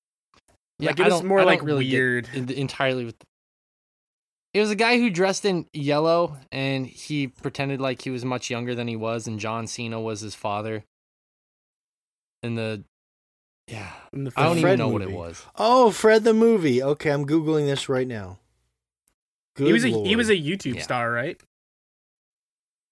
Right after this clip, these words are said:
Speaker 1: Yes, he started out as a YouTube star.
Speaker 3: And now it has a one point nine I M D B rating, so you know that it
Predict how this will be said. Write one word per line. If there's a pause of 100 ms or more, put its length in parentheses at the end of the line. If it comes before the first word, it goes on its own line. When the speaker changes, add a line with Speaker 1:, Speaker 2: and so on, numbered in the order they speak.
(280)
Speaker 1:
Yes,
he
started
out
as
a
YouTube
star. (580)
Speaker 3:
And
now
it
has
a
one
point
nine
I
M
D
B
rating,
so
you
know
that
it